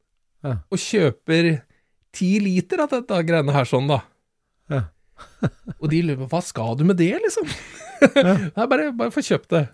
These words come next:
Speaker 2: Og så kommer de ut igjen og heller dette her på, og kjører videre.
Speaker 1: Ja.
Speaker 2: Og det apoteket der sånn,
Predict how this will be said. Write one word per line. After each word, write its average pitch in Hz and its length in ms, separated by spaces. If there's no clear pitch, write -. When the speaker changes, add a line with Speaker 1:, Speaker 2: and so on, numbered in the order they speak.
Speaker 2:
Og 185 140
så 196 680
kommer 214 200
de 202 140
ut 156 120
igjen 185 180
og 190 220
heller 156 420
dette 160 220
her 139 140
på, 170 180
og 185 80
kjører 160 320
videre. 131 400
Speaker 1:
Ja. 135 120
Speaker 2:
Og 170 160
det 175 320
apoteket 165 800
der 165 160
sånn, 254 260